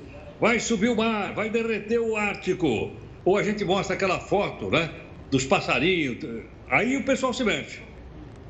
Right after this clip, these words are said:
E os cinco, ou seja, a China, os Estados Unidos, Japão, Alemanha, eles simplesmente passou, passou, vamos em frente. Então eu acho que precisa, é necessário, de uma forma geral,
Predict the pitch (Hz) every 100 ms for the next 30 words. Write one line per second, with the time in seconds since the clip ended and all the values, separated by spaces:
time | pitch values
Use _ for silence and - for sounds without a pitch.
0 | - - - - 208 247 214 - 247 -
1 | - - - - - 202 - 165 107 107
2 | - - 214 143 92 76 - - 165 165
3 | 170 214 175 196 156 113 - - - 190
4 | - 160 117 101 - 156 139 185 220 104
5 | 78 - - - - 240 247 269 269 -
6 | 233 220 233 170 160 170 220 226 226 214
7 | - 208 170 226 226 226 185 - 202 202
8 | - 151 180 160 160 95 - - - -
9 | - - - - 214 202 175 - - -
10 | 147 104 95 - - 110 120 120 - 170
11 | 117 73 - - - - - - - 139
12 | 120 127 98 101 110 156 -